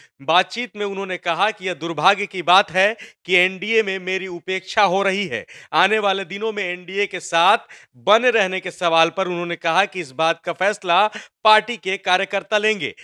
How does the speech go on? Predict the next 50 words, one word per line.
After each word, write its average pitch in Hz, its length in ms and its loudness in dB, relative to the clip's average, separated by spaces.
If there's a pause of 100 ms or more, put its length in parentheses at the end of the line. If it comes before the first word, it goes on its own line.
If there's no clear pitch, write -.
(160)
कुशवाहा 196 440 0
ने 226 180 0
बिहार 185 420 2
में 208 80 -8
सुशासन 180 640 -6
पर 190 120 -6
भी 175 100 -12
सवाल 196 360 2
उठाया। 143 380 -4 (280)
राज्य 175 300 4
की 196 120 -10
बिगड़ती 185 440 -6
कानून 185 340 -8
व्यवस्था 175 400 -6
से 170 140 -10
लेकर 208 480 2 (400)
कहा 220 260 4
कि 214 360 -8 (360)
आखिर 196 380 -2
नीतीश 196 500 -8
कुमार 185 540 0
कब 175 140 -4 (100)
तक 226 180 -4
हमारे 165 340 0
कार्यकर्ताओं 165 840 0
की 190 140 -12
बलि 160 280 -2
लेते 185 300 -4
रहेंगे। 180 480 -2
आपको 185 280 4
बता 220 280 4
दें 240 160 4
कि 226 80 -16
कुशवाहा 202 460 0
ने 226 100 -2
कोई 220 260 -2
भी 220 100 -8
फैसला 196 420 -2
लेने 202 240 -2
से 190 120 -8
पहले 190 320 2
पीएम 196 280 -4
नरेंद्र 190 340 -4
मोदी 196 280 -6
से 190 120 -6
मिलने 190 300 -2
की 190 140 0
इच्छा 202 220 2
जताई 202 360 6
थी, 151 200 -12